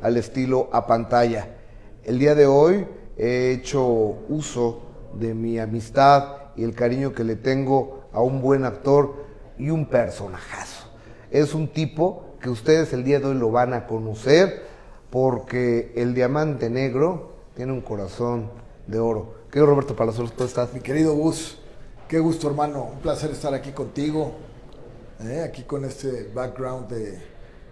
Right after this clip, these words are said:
Speaker 2: la Ciudad de México. Tengo una preciosa escultura de Leonora Carrington abajo que estoy viendo y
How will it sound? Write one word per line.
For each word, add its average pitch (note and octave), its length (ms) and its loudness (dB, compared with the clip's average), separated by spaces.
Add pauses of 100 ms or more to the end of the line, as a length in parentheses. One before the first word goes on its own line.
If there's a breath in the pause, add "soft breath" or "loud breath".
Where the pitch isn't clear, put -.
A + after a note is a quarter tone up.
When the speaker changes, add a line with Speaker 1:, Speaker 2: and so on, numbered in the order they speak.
Speaker 2:
la A#2 140 -8
Ciudad B2 240 -4
de B2 100 0
México. C3+ 720 -6
Tengo B2+ 260 -6
una B2 360 -6 (120)
preciosa B2+ 600 -6
escultura A#2 580 -4
de A2+ 80 -2
Leonora A2+ 440 -6
Carrington A#2+ 640 -8
abajo A#2 460 -8
que - 60 -18
estoy A#2 200 -8
viendo A#2+ 480 -10 (720 soft breath)
y A2+ 340 -6